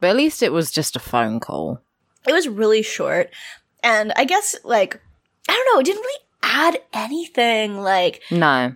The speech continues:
Speaker 2: it added, like, one minute, two minutes to the story. And I'm like, "That was unnecessary." Like, the same story could have happened if that wasn't there, but
Speaker 1: Yeah.
Speaker 2: oh well. But yeah,
Speaker 1: <laughs>
Speaker 2: we start out with Carrie and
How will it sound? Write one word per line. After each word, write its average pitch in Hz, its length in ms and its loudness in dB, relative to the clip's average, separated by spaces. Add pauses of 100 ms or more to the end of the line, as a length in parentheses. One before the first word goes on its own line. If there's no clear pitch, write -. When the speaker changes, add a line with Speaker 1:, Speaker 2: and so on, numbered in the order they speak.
Speaker 2:
it 320 160 2
added, 277 280 0
like, 392 140 -2
one 220 440 0
minute, 202 400 0
two 214 240 -2
minutes 190 360 0
to 214 100 0
the 185 100 0
story. 170 480 0
And 170 100 -2
I'm 208 60 -4
like, 202 160 -4
"That 214 160 2
was 294 180 -4
unnecessary." 175 840 -2
Like, 190 120 0
the 233 100 2
same 233 260 -2
story 233 240 0
could 240 100 -6
have 196 80 -6
happened 190 320 -2
if 165 80 -10
that 175 180 -2
wasn't 170 420 -2
there, 151 540 -2
but 127 420 0 (140)
Speaker 1:
Yeah. 254 260 2 (640)
Speaker 2:
oh 240 120 4
well. - 300 -4 (540)
But 254 80 2
yeah, 220 180 0 (120)
Speaker 1:
<laughs> - 120 -16
Speaker 2:
we 277 140 -2
start 294 260 2
out 480 160 2
with 494 180 0
Carrie 220 760 2
and 202 380 0